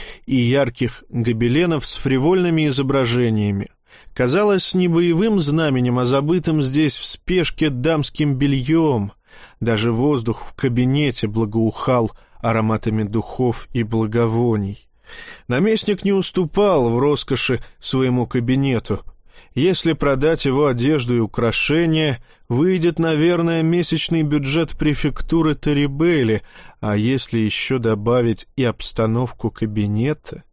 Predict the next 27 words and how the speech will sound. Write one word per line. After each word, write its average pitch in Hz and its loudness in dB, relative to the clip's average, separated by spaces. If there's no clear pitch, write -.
то 135 2
на 135 2
полугодовой 165 2
подтянет. - -4
Столько 170 0
безвкусной 143 0
роскоши, 143 0
сосредоточенной 139 -2
в 123 2
одной 127 0
комнате 127 0
и 110 0
на 110 0
одном 110 -2
человеке, 110 -2
даже 131 0
при 139 -2
дворе 131 0
императора 139 -2
не 110 0
просто 107 -2
встретить. - -8
Наместник 202 0
встретил 214 0
их - -2
несколько 170 0
странно. 139 0